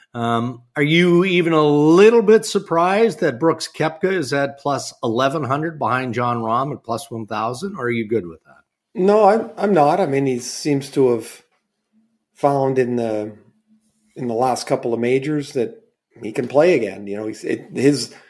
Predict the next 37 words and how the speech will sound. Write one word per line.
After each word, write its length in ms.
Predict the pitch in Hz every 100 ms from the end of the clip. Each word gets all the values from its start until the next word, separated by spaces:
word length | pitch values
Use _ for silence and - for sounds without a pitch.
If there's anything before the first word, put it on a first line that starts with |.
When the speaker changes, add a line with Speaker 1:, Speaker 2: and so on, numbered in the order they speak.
| _ _ _ _
Speaker 2:
as 180 | 123 120
we 80 | 131
saw 280 | - 160 151
in 100 | 123
the 80 | 117
golf, 480 | 127 120 117 -
uh, 320 | 117 104 101 95 -
documentary, 760 | 120 117 117 104 123 120 101 104
he 80 |
had, 240 | 120 110 -
his 220 | 110 131
self-belief 800 | - 123 101 95 107 110 113 104
had 160 | 98 98
gone 240 | 104 101
into 260 | 104 98 95
the, 280 | 90 87 98
into 300 | 131 101 87
the 120 | 87
toilet. 460 | 110 107 90 71 - _ _ _ _
And, 480 | 120 107 98 98 - _
um, 500 | - 101 92 90 95 _
you 100 | -
know, 100 | 107
somewhere 420 | 104 - 147 143 131
along 320 | 127 127 123
the 80 | 117
line, 320 | 127 156 143
he 80 | 117
seems 340 | 131 120 113
to 140 | 127
have 140 | 110 - _ _ _ _ _
found 280 | 127 123 117
his 140 | 117
way 200 | 123 113
back 380 | 110 110 139 139
again. 360 | 135 131 139 - - _ -
So 460 | - 160 143 -